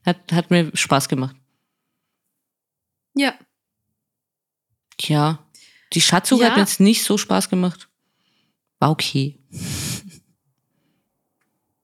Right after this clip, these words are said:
Speaker 2: Echt?
Speaker 1: Ja.
Speaker 2: Ja, also ich hab, ich fand's jetzt nicht so, äh,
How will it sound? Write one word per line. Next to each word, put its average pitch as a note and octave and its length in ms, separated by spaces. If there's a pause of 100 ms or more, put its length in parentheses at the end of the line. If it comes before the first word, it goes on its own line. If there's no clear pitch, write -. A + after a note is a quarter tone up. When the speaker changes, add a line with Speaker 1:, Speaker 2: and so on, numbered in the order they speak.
(400)
Speaker 2:
Echt? D4+ 540 (520)
Speaker 1:
Ja. C#3+ 400 (200)
Speaker 2:
Ja, A#3 120
also A#3+ 140
ich A#3 160
hab, - 240
ich G3 180
fand's G#3+ 260
jetzt G3+ 220
nicht G3+ 240
so, G#3+ 280
äh, F#3+ 540